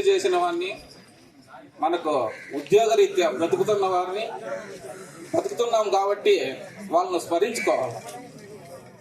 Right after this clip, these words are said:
ఎందుకంటే మేము కంబైన్డ్ ఫ్యామిలీలో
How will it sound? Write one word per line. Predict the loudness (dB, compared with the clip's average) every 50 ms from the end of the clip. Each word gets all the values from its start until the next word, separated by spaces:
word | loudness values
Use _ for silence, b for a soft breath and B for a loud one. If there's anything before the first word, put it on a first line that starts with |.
| -18 -14 -12 -10 -10 -10 -10 -12 -10 -4 -2 0
ఎందుకంటే | 0 0 2 0 0 0 2 2 2 2 2 2 0 -4 -8 -12 -14 -14 -14 -16 -16 -16 -14 -14 -12 -12 -12 -14 -14 -14 -14 -16 -16 -16 -18 -20 -20 -20 -18 -10 -4
మేము | 0 2 2 4 4 4 4 4 2 2 -2 -2 -6 -10 -12 -16 -16 -16 -16 -16 -18 -18 -20 -20 -18 -16 -14 -12 -10 -8 -4 -4
కంబైన్డ్ | -2 0 2 0 2 2 0
ఫ్యామిలీలో | 2 4 4 4 4 4 2 4 6 6 4 6 4 4 2 2